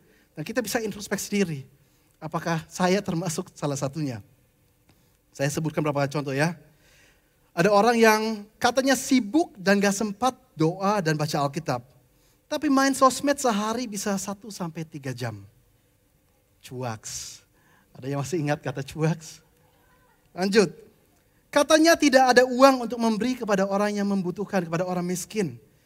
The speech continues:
Tetapi tiap hari ngafe dan makan di resto mahal. Katanya nggak bisa melayani Tuhan karena sibuk kerja. Tapi kumpul sama teman tiap hari bisa.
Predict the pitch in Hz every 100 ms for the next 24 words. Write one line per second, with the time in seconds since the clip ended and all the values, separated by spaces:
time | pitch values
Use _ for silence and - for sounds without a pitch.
0 | _ 294 302 294 302 320 277 262 294 277
1 | 254 233 285 254 233 240 240 220 208 202
2 | 208 180 147 135 110 - _ _ _ _
3 | _ _ _ _ _ _ _ _ _ _
4 | _ _ _ _ _ _ _ _ - 254
5 | 294 294 302 320 269 214 233 247 240 240
6 | 233 247 240 254 247 247 233 - 262 233
7 | 277 262 220 202 185 170 - _ _ _
8 | _ _ - 277 294 - 269 262 294 269
9 | 247 226 220 233 226 262 254 220 196 156
10 | 151 170 151 135 127